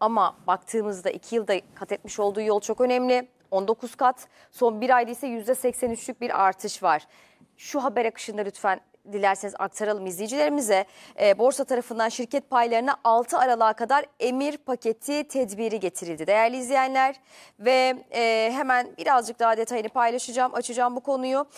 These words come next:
Yedi Kasım iki bin yirmi ikiden itibaren bir ay süreyle emir iptalinin, emir miktar azaltımıyla emir fiyat kötüleştirmesinin yasaklanması tedbiri uygulanacak. Ayrıca hissede açığa satış ve kredili işlem yasağı da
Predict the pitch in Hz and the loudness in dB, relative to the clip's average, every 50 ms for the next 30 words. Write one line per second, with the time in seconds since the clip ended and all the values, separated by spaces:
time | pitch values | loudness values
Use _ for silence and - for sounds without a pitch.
0 | - _ - 240 262 226 294 - 285 269 - 254 240 254 - - 254 302 269 269 | -20 _ -8 -6 -4 -4 -2 0 -2 -2 -2 -4 -8 -8 -8 -6 -4 -4 -4 -4
1 | 262 240 240 254 240 - 240 262 254 226 214 - - 196 202 208 208 226 247 262 | -4 -4 -4 -6 -6 -4 -2 -2 -2 -2 -4 -8 -6 -2 0 2 2 2 0 0
2 | 240 311 339 320 269 233 220 226 - - 214 190 180 175 190 226 277 285 - - | -2 -2 0 2 2 2 0 -2 -6 -6 -4 -4 -2 -2 -2 -2 -2 -4 -6 -12
3 | - _ _ _ - 285 294 330 339 294 262 - - 277 247 226 220 208 202 196 | -20 _ _ _ -2 0 0 0 -2 -2 -4 -4 -2 0 2 2 2 0 -2 -6
4 | 202 - - 247 269 294 339 294 269 277 - - - 302 285 285 - - 240 220 | -10 -6 -4 -4 -2 -2 -4 -4 -4 -6 -6 -2 0 2 2 2 2 0 -2 0
5 | 226 233 220 226 226 - 254 240 254 254 240 196 190 - - - 262 277 320 311 | 2 2 2 2 0 -2 -6 -4 -4 -4 0 0 0 0 0 -2 -4 -4 -4 -6
6 | 294 - - 277 285 277 285 277 - - 262 247 - 247 220 220 220 226 - - | -8 -8 -4 0 0 0 0 -2 -6 -12 -12 -10 -10 -6 -4 -2 -4 -4 -4 -8
7 | - 214 208 208 208 202 - - 208 214 262 311 320 - - - _ _ - 262 | -12 -10 -8 -6 -6 -6 -6 -6 -4 -2 -2 -2 -2 -4 -8 -14 _ _ -2 -2
8 | 285 - 294 262 254 269 262 254 247 247 254 - 240 - - 247 240 208 202 208 | 0 2 0 0 0 0 0 0 0 -2 -4 -6 -8 -6 -4 -4 -4 -4 -4 -6
9 | 196 180 - - 254 269 269 269 294 302 302 302 311 262 320 302 285 302 - _ | -6 -6 -6 -6 -6 -6 -4 -2 0 2 2 2 0 2 2 2 2 0 -2 _
10 | _ - _ - - 294 302 294 240 254 269 269 302 285 - 262 226 233 - 254 | _ -20 _ 0 0 2 2 0 -2 -6 -6 -6 -6 -4 -4 -4 -2 -2 -2 -2
11 | 262 - 294 254 247 - 254 - - 208 - 208 202 - - 294 269 226 240 - | -2 -2 -2 -2 -2 -2 -6 -12 -14 -10 -8 -8 -8 -4 -4 -4 -4 -4 -6 -8
12 | - 262 - - 240 208 214 247 285 - - 233 190 180 175 233 254 294 311 | -10 -10 -4 -2 -2 -2 0 -2 -4 -2 -2 0 0 0 2 2 2 2 0